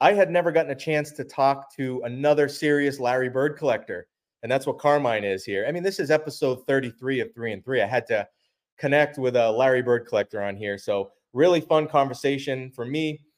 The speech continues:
And he's got a great job too, Carmine. He, uh, right now is a sports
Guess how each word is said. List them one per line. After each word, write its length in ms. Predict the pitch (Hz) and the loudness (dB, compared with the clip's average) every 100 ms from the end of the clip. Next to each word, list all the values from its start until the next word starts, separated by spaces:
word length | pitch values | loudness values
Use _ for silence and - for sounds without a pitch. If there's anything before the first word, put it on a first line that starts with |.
| _ _ _ - | _ _ _ -6
And 380 | 139 135 131 127 | 0 2 2 0
he's 120 | 156 | -2
got 140 | 190 147 | 2 2
a 20 | |
great 240 | 156 151 | 2 0
job 320 | 151 156 131 | 4 6 6
too, 200 | - 143 | 2 -4
Carmine. 400 | 139 123 117 110 | 0 0 2 -2
He, 260 | 117 127 - 123 | -2 -8 -6 -2
uh, 140 | 117 - | -2 2
right 240 | 131 127 | 2 2
now 260 | 127 123 117 | 2 0 -2
is 160 | 113 110 | -4 -8
a 60 | |
sports 360 | - - 143 | -12 -2 -2